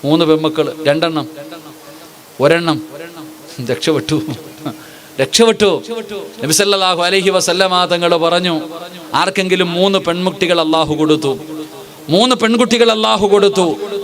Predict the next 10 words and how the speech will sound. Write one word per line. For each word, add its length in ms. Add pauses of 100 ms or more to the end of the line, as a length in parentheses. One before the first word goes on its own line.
(280)
ആ 140
മൂന്ന് 400
പെൺകുട്ടികൾ 640
ആരെങ്കിലും 680
നല്ല 300
നിലയിൽ 460
വളർത്തി 520
വിവാഹം 580
കഴിച്ചു 320
കൊടുത്താൽ 560